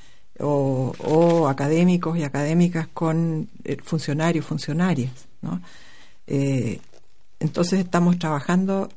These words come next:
para los más débiles, digamos, para los que están en la parte, especialmente para los que están en la parte, eh, más desprotegidos, di-, diríamos, porque un estudiante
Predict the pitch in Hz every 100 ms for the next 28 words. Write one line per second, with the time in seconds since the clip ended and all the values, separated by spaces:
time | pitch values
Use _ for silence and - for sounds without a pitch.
0 | - - 160 143 143 135 135 170 214 143
1 | 123 123 127 123 131 135 135 135 - -
2 | 156 156 147 147 147 - 160 147 151 -
3 | - 147 - - 165 175 202 180 170 160
4 | 151 - - 165 175 165 156 156 - 180
5 | 180 - - - - 143 139 127 131 -
6 | - - - - 185 196 180 - 135 -
7 | 170 131 139 139 - 160 151 151 151 -
8 | 139 147 135 135 - - - - - -
9 | 165 170 175 165 165 170 175 180 180 165